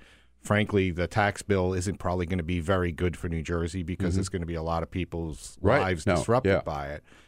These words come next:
Speaker 1: I mean, we have horrible ta-, property taxes in New Jersey and a pretty steep income tax.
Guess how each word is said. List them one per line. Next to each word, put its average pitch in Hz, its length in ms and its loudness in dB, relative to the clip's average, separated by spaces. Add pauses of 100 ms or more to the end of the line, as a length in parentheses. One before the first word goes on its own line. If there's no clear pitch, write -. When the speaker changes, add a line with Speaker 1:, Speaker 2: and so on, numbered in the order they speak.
(100)
Speaker 1:
I 85 40 -6
mean, 87 160 0
we 87 120 0
have 90 180 0
horrible 101 500 2
ta-, - 240 -4
property 92 380 0
taxes 73 480 -8
in 73 100 -10
New 73 100 -10
Jersey 73 520 -10 (280)
and 92 160 0
a - 40 0
pretty 107 260 2
steep - 340 0
income 95 360 0
tax. 78 460 -6